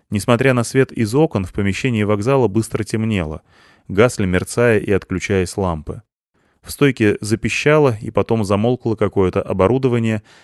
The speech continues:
погас экран ноутбука. «Это утро какого дня?» «Вопрос некорректный», — покачал головой профессор.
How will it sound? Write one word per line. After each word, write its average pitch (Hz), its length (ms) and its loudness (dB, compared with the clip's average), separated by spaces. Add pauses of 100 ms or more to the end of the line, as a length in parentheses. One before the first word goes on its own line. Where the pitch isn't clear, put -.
(140)
погас 110 400 4
экран 92 320 2
ноутбука. 85 640 -4 (760)
«Это 143 600 0 (160)
утро 160 260 0
какого 175 420 2
дня?» 127 360 0 (680)
«Вопрос 143 460 -2
некорректный», — 147 800 0 (280)
покачал 95 420 -2
головой 87 360 0
профессор. - 640 -6